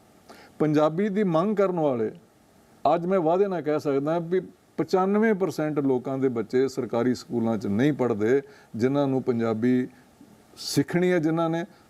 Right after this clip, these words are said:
ਤੇ ਪ੍ਰਾਈਵੇਟ ਸਕੂਲਾਂ ਵਾਲਿਆਂ ਨੂੰ ਪੜ੍ਹਾਉਣ ਦੀ ਕੋਈ ਜ਼ਰੂਰਤ ਨਹੀਂ। ਸਰਕਾਰ ਜਿਹੜਾ ਉਪਰਾਲਾ ਕਰ ਸਕਦੀ, ਉਹ ਆਪਣੇ ਅਦਾਰਿਆਂ 'ਚ ਹੀ ਕਰ ਸਕਦੀ ਹੈ ਨਾ। ਤੇ ਉਹ ਸਾਨੂੰ ਇਹ ਇੱਕ ਮਿਸ਼ਨ ਬਣਾਉਣਾ ਪਏਗਾ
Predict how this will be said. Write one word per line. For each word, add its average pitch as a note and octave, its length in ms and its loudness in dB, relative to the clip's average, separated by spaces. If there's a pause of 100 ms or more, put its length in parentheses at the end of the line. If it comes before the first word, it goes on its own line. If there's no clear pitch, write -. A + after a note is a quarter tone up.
ਤੇ D#3+ 80 2
ਪ੍ਰਾਈਵੇਟ F3+ 500 4
ਸਕੂਲਾਂ F3 400 -2
ਵਾਲਿਆਂ D#3+ 180 -2
ਨੂੰ D#3 120 -2
ਪੜ੍ਹਾਉਣ C3 360 0
ਦੀ B2 140 0
ਕੋਈ A#2 160 -2
ਜ਼ਰੂਰਤ A2+ 480 0
ਨਹੀਂ। C3 220 -4 (220)
ਸਰਕਾਰ D#3 760 2
ਜਿਹੜਾ E3+ 240 0
ਉਪਰਾਲਾ C3 460 0
ਕਰ A#2+ 200 -2
ਸਕਦੀ, A#2+ 340 -2
ਉਹ E3 100 2
ਆਪਣੇ E3 300 0
ਅਦਾਰਿਆਂ E3+ 300 -2
'ਚ E3 60 -4
ਹੀ E3+ 40 -2
ਕਰ C#3 160 -4
ਸਕਦੀ G#2+ 380 -8
ਹੈ G2 80 -6
ਨਾ। C3 120 -14 (600)
ਤੇ D#3 80 -2
ਉਹ G#3+ 520 4
ਸਾਨੂੰ D#3+ 560 -6 (160)
ਇਹ E3 260 2
ਇੱਕ D#3 160 -6 (160)
ਮਿਸ਼ਨ B2+ 480 0
ਬਣਾਉਣਾ D3 360 0
ਪਏਗਾ G#2 400 -2